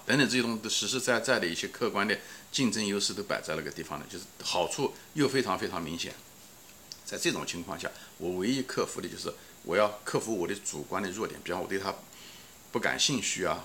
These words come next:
或者是我对他害怕，我对他自信心不够，这些东西我都可以解决的。难以学啊，这些东西，呃，我难，别人也难，对不对？所以我只要克服我自己的难就好了，因为别人可能更难。所以这些东西你在人生遇到选择的时候，不要被自己的情绪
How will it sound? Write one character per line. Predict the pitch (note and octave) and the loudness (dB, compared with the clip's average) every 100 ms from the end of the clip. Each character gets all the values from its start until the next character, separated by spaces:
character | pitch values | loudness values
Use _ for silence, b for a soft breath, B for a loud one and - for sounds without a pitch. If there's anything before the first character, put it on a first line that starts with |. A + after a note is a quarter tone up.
| - | -4
或 | G2 | -4
者 | |
是 | F2 F#2 | -2 0
我 | E2+ | 0
对 | D#2+ G#2+ | 0 -2
他 | G2+ F#2+ | -2 -4
害 | - B2+ A#2 | 0 2 4
怕， | - C3 F#2 | 4 4 4
我 | - | 2
对 | G#2 | -6
他 | G2+ F#2+ - - - | -8 -12 -16 -20 0
自 | - B2+ | 2 6
信 | C3+ | 6
心 | A#2+ A#2 | 4 0
不 | G2+ | -2
够， | G2+ B2+ - B B - | -2 0 0 B B 4
这 | G#3 | 8
些 | |
东 | E3+ D#3 | 8 8
西 | C#3+ | 6
我 | F2+ | 4
都 | F2 | 2
可 | G2+ - | 0 0
以 | F2+ - | -4 -4
解 | - - | -6 -6
决 | - - | -6 -8
的。 | - B B B F#2 | -8 B B B 6
难 | G2+ C#3 | 10 10
以 | B2 | 8
学 | - - E2+ | 6 4 4
啊， | A2+ A2+ | 2 0
这 | - | 2
些 | G3 | 4
东 | F#3 | 4
西， | - C#3 B B - | 2 0 B B -6
呃， | G#2 | -4
我 | F#2 F#2 | 2 4
难， | F2 G2 | 8 6
别 | - G#2+ | 6 4
人 | F#2+ | 4
也 | - | -2
难， | - - - | -8 -12 -10
对 | |
不 | - | -10
对？ | E2 | -4
所 | B2+ | 2
以 | B2+ | 4
我 | G#2 | 6
只 | G2 | 4
要 | G2 | 2
克 | - | 2
服 | A#2+ | 0
我 | G2+ | -2
自 | - F2 | -2 -4
己 | |
的 | D#2+ D2+ | -4 -4
难 | - - | -6 -10
就 | |
好 | - - | -12 -12
了， | - | -6
因 | |
为 | F#2+ | -2
别 | F#2 | 0
人 | G2+ | 0
可 | G2 D#2+ | 0 -4
能 | |
更 | - A2 | -2 -2
难。 | C#2 - B B B B - | -2 -10 B B B B -2
所 | C3+ | 2
以 | |
这 | C3 A#3+ | 8 8
些 | B2 | 8
东 | G#2+ B2 | 4 2
西 | G2+ | 2
你 | F2 | 2
在 | C3+ | 2
人 | G#2+ G#2+ | 4 4
生 | D3 E3+ D#3+ | 2 0 0
遇 | D#3+ | 2
到 | C3+ | 2
选 | - D2 - | 4 -2 -2
择 | |
的 | - | -4
时 | - | -4
候， | E2+ | -6
不 | - | -2
要 | D3+ D#3 | 2 2
被 | D#3 | 2
自 | - - | -2 -2
己 | G#2+ | -2
的 | F2 | -4
情 | - - - E2+ A2 | 4 4 4 2 0
绪 | - E3+ | 0 0